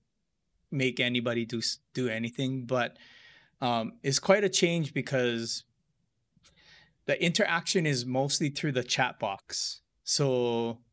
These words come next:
um, it becomes, for me, it was, uh, as a facilitator, it became a lot more difficult because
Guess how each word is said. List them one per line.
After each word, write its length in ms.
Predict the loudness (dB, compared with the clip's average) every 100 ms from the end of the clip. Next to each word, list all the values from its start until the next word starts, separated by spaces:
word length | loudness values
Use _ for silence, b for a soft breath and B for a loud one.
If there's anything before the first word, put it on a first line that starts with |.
| _ _ _ _ _
um, 360 | -4 -2 -2 -2
it 160 | -2 0
becomes, 680 | -2 0 0 2 0 -2 -6 -6
for 160 | 0
me, 260 | 2 4 4
it 60 |
was, 220 | 2 2 2
uh, 160 | 0 0
as 160 | -2
a 40 | -2
facilitator, 800 | 2 4 4 2 2 0 0 0
it 60 |
became 340 | -2 -4 -2 -2
a 80 | 0
lot 240 | -2 -4 _ -8
more 180 | -4 -2
difficult 560 | -2 -4 -4 -2 -2
because 520 | -2 -4 -2 -2 -4